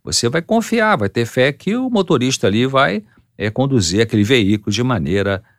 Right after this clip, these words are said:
é, sem acidentes. Então, a Bíblia diz que f-, a fé vem pelo ouvir, e o ouvir da palavra de Deus.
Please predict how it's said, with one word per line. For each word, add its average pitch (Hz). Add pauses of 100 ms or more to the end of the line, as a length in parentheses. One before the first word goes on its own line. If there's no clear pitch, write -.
(160)
é, 90
sem 110
acidentes. 101 (360)
Então, 196
a 123
Bíblia 151
diz 139
que -
f-, -
a 101
fé 170 (400)
vem 147
pelo 160
ouvir, 139 (420)
e 123
o 180
ouvir 143
da 139
palavra 135
de 135
Deus. 98